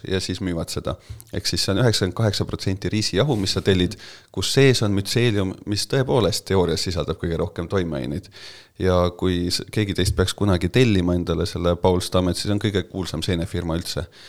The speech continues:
Pulbri kujul Lion's Mane'i ekstrakt või nagu kapsli avama, siis see maitseb täpselt nagu pruuni riisijahu. Noh, et selle pealt nagu ei saa minna. Äh, siis Euroopas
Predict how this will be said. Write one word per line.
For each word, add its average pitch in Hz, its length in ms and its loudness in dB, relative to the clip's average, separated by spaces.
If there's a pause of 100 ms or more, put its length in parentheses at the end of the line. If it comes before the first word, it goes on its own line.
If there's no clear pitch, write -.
(240)
Pulbri 98 340 0
kujul 104 240 4
Lion's 95 320 2
Mane'i 90 300 0
ekstrakt - 500 -2
või 82 320 0
nagu 82 400 -2
kapsli - 400 0
avama, 92 360 0 (360)
siis - 400 -6
see 107 140 0
maitseb 104 480 2
täpselt - 400 0
nagu 80 160 -4
pruuni 82 260 -2
riisijahu. 78 480 -4 (880)
Noh, 95 100 2
et 87 100 2
selle 104 220 6
pealt 87 220 2
nagu 85 180 0
ei 87 80 2
saa 92 140 0
minna. 90 300 0 (580)
Äh, 87 320 2
siis - 240 0
Euroopas 107 640 4